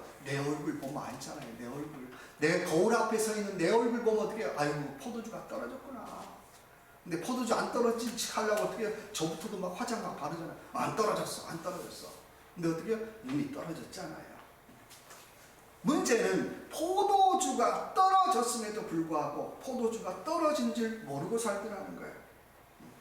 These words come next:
아빠, 엄마, 뭐 하는 분들이에요? 우리 가정에 포도주가 떨어졌는지 안 떨어졌는지를 맨 먼저 알아야 되잖아요. 근데 떨어졌는데 떨어진지도 모르고 살아요.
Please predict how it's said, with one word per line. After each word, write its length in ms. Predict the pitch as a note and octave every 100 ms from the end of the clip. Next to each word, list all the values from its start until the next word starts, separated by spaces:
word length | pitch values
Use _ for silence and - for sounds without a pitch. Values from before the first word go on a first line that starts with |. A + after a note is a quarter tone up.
| - - - - - - - -
아빠, 580 | A3+ - D#4 - - -
엄마, 580 | A3 A3 - - - - - -
뭐 160 | C3 D#3
하는 180 | F#3 F3+
분들이에요? 380 | F3 F#3 G3 - - - - - -
우리 220 | E3+ C#4 E4
가정에 420 | B3 B3+ A#3 A3+
포도주가 760 | - F4 E4 - A#3+ A#3 A#3
떨어졌는지 760 | E4+ E4+ E4 C#4 C4+ C4+ B3 C4+
안 240 | A3+ A3+
떨어졌는지를 680 | B3+ A#3 A#3 A#3 A3+ A3+ A3
맨 240 | F3+ G#3+ B3+
먼저 240 | A#3+ G#3+
알아야 280 | - A3+ A3+
되잖아요. 440 | D#3 - - - - - - - -
근데 180 | - -
떨어졌는데 720 | G#3 G#3 A3+ G#3 G#3+ A3+ A3
떨어진지도 580 | C4+ C#4+ C#4 C4 A#3 C4+
모르고 320 | C4 A#3+ A3+
살아요. 320 | A3 D#3 D3+